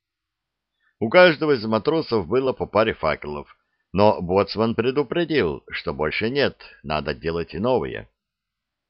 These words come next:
Георгий отправил боцмана с парой матросов пилить деревья и делать новые факелы.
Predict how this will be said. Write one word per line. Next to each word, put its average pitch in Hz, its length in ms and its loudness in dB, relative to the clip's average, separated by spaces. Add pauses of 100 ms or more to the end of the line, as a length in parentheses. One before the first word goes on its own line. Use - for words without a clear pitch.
(140)
Георгий 98 460 2
отправил 95 420 2
боцмана 90 460 -4
с - 60 -14
парой 90 260 0
матросов 90 560 -2 (480)
пилить 98 420 -4
деревья 127 520 0
и 117 80 -2
делать 101 420 -4
новые 80 480 -4
факелы. 55 600 -8